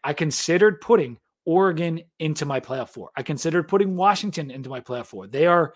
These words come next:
they are the next two, Penn State even. But that, that would require, like, a Michigan swap out. Uh, so I just think that that Pac-twelve is gonna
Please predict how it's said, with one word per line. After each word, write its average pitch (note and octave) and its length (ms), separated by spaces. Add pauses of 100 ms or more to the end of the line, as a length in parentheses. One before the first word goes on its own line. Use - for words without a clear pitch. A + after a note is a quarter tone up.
(380)
they D#3+ 200
are G#3 100
the F3 100
next E3 340
two, - 200
Penn E3+ 220
State A3+ 360
even. A2 220 (1080)
But C3+ 140
that, D3+ 400
that D#3 140
would F3 120
require, E3+ 420
like, C#3+ 240
a C3+ 60
Michigan C#3 400
swap - 360
out. C#2+ 200 (760)
Uh, B2+ 320 (140)
so D3+ 540 (460)
I E3 240
just D#3+ 440
think C#3+ 300
that B2+ 180
that C3 200
Pac-twelve C#3 480
is - 80
gonna A#2+ 220